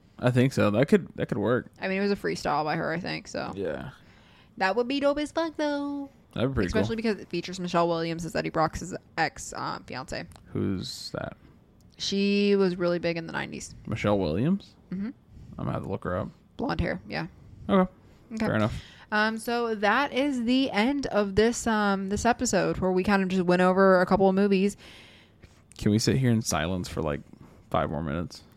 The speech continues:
Speaker 2: You're funny. I'm sure we can find something to talk about. Um, but we're planning on doing this probably, um, once a month, maybe, like, once a quarter if it gets too much for us. But there are
Speaker 1: Mm-hmm.
Speaker 2: so many movies, like I said, coming out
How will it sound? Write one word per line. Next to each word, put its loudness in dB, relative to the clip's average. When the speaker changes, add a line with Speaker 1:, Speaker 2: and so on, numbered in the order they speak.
Speaker 2:
You're -6
funny. -4
I'm -4
sure -2
we 0
can -4
find -2
something -4
to -10
talk -4
about. -2
Um, 2
but 0
we're 6
planning 2
on 2
doing 0
this 0
probably, 2
um, 2
once 0
a 0
month, 0
maybe, 2
like, 2
once 0
a -2
quarter 2
if 2
it 0
gets -2
too -2
much 0
for 6
us. 2
But -4
there 6
are 8
Speaker 1:
Mm-hmm. 6
Speaker 2:
so 4
many 0
movies, 0
like 2
I -2
said, 0
coming -2
out 6